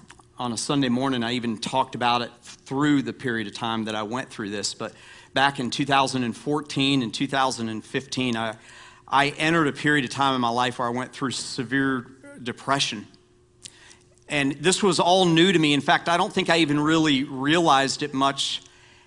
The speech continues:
at the time that that's what it was that I was going through. I, I, I kind of had a, a malaise about life, kind of had a malaise about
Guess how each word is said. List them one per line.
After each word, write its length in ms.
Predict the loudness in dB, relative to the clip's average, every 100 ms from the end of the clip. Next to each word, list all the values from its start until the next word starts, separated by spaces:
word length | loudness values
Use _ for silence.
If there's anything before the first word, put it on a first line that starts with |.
| _
at 180 | -6 -6
the 80 | -10
time 720 | -2 2 2 0 -4 -12 -14 -8
that 60 | -2
that's 240 | -2 0
what 160 | -2 -2
it 100 | -2
was 280 | -2 -2
that 100 | -2
I 60 | -4
was 200 | -4 -4
going 300 | -2 -2 -4
through. 300 | -8 -12 -12 -18 _ _ _ _ _ _
I, 340 | -14 -6 -6 -2
I, 60 | -4
I 40 |
kind 300 | -2 2 4
of 100 | 2
had 220 | 0 0
a, 120 | 0 -4 -14 -4
a 40 |
malaise 680 | -2 0 2 2 4 2 0
about 300 | 0 0 0
life, 580 | 2 2 2 -4 -14 -18 -20 _ _ _ _ _ _ _ _ -14
kind 160 | -8
of 60 | -4
had 140 | -2
a 20 |
malaise 480 | -2 0 2 2 0
about 420 | -2 0 0 -2